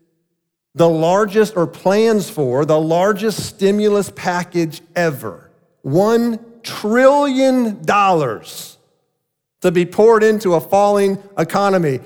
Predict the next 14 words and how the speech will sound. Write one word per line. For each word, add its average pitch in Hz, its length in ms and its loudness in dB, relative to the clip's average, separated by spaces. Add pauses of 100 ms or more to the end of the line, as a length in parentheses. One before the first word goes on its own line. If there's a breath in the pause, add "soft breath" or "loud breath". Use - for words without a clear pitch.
(140 loud breath)
And 175 240 0
what 208 240 2
happens 190 380 -2
the 170 100 -2
next 170 220 0
day 165 160 0
to 156 40 -4
the 147 80 -6
stock 143 300 0
market? 104 300 -10 (1200)
It 214 200 6
plummets 214 520 0
even 202 240 0
more. 233 600 0